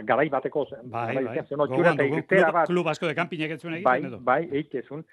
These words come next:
Speaker 1: Ba, aurten, eh, hotel, eh, Londresetikan aterako da, martxa nordika, o, bueno, baina jendea oinez jutia daka, ja, da, dauneko de, eh, jende xenta puntatua, eta hotel Londreseki tik,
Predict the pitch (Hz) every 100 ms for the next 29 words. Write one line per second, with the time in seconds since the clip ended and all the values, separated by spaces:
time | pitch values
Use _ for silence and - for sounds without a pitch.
0 | _ 143 151 165 175 170 185 151 - 131
1 | 131 131 - 131 147 143 139 147 170 143
2 | 151 156 151 131 120 113 170 160 143 147
3 | 156 101 _ _ _ _ 131 143 - 123
4 | 147 147 127 117 123 117 131 139 98 104
5 | 117 113 107 110 107 - 113 139 110 127
6 | 165 185 _ _ 120 123 110 110 - 113
7 | 113 131 117 107 120 117 110 - 123 110
8 | 147 123 127 156 123 165 185 139 143 -
9 | 175 165 160 131 151 190 190 _ _ _
10 | 208 202